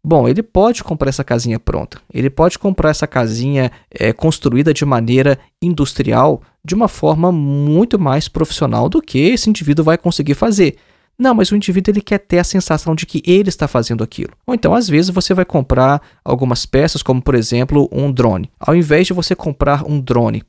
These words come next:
pronto, você vai comprar só as peças para você mesmo montar,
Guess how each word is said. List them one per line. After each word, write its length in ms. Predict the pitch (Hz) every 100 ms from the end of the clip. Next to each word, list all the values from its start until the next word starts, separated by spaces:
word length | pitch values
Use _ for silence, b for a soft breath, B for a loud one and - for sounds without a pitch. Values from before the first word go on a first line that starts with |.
| -
pronto, 480 | 127 143 240 104 - _ _ -
você 240 | 135 -
vai 280 | 139 120 131
comprar 440 | - 165 - 127
só 220 | 143 - 160
as 160 | -
peças 380 | - 131 143 147
para 180 | - 185
você 260 | 170 -
mesmo 400 | 202 156 139 156
montar, 500 | 151 185 196 165 160